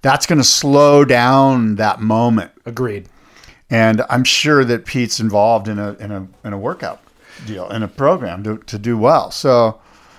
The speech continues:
Speaker 1: but how old is the oldest guy in the Mavericks contest?
Speaker 2: Well, it might be Pete. I've got his age. What did you guess?
Speaker 1: Forty-eight.
Speaker 2: He's forty-eight.
Speaker 1: Yeah.
Speaker 2: He was born in sixty-nine.
Speaker 1: So,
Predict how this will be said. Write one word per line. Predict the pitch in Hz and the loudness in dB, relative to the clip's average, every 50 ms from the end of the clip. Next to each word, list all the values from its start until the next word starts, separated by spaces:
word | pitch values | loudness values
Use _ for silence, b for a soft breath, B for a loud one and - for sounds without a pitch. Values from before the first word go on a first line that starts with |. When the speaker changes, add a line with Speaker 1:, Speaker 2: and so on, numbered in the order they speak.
| b b b b b b b b b b b b b b b b _ _ _ _ _ _ _ _ _ _ _ | b b b b b b b b b b b b b b b b _ _ _ _ _ _ _ _ _ _ _
Speaker 1:
but | - 127 143 143 | -4 -2 -2 0
how | - - 196 214 | 0 2 4 4
old | 220 226 202 | 4 4 4
is | 185 147 147 | 4 2 4
the | 156 151 | 4 6
oldest | 147 151 156 147 - - | 6 4 4 0 0 0
guy | 151 135 139 143 | 2 4 4 4
in | 139 | 2
the | 135 | 2
Mavericks | 131 131 135 170 202 147 - - | 2 2 2 0 0 -2 -6 -8
contest? | - 131 - - - - - - - - - 151 | -10 -12 -14 -16 -18 -20 -14 -12 -10 -10 -8 -4
Speaker 2:
Well, | 139 131 127 123 | -2 -2 0 -2
it | - 127 | -2 -2
might | 151 151 156 | -2 -2 -2
be | 165 151 | -2 -2
Pete. | - - 160 143 123 | -2 -2 0 0 -2
I've | 127 117 | -2 0
got | 117 147 151 147 | 0 2 2 2
his | 135 117 | 2 0
age. | 139 139 123 117 113 107 | 0 -2 -2 -4 -4 -6
What | 120 127 | -4 -4
did | 139 139 147 | -4 -6 -6
you | 156 156 | -8 -6
guess? | 160 165 170 202 - - - | -4 -4 -2 -4 -4 -4 0
Speaker 1:
Forty-eight. | 139 131 123 120 113 113 113 104 - - _ | 2 2 2 2 0 0 -2 -4 -6 -8 _
Speaker 2:
He's | - 147 - | -8 -8 -4
forty-eight. | - 160 160 151 156 165 175 165 139 139 _ _ _ _ _ _ _ - | -2 0 0 0 0 0 -2 -2 -4 -6 _ _ _ _ _ _ _ -6
Speaker 1:
Yeah. | 117 117 120 131 160 208 240 | -2 2 4 4 4 6 4
Speaker 2:
He | 185 | 4
was | 170 151 | 2 4
born | 147 175 185 180 | 4 4 4 4
in | 170 156 | 2 0
sixty-nine. | - - 185 - - - 160 147 143 143 135 117 113 110 - _ _ _ b b b b b b b b | 0 -2 -2 -2 -2 -4 -2 -2 0 -2 -2 -2 -6 -8 -12 _ _ _ b b b b b b b b
Speaker 1:
So, | - - - 147 139 131 131 127 127 123 - | -8 -2 2 4 6 6 6 4 2 0 -4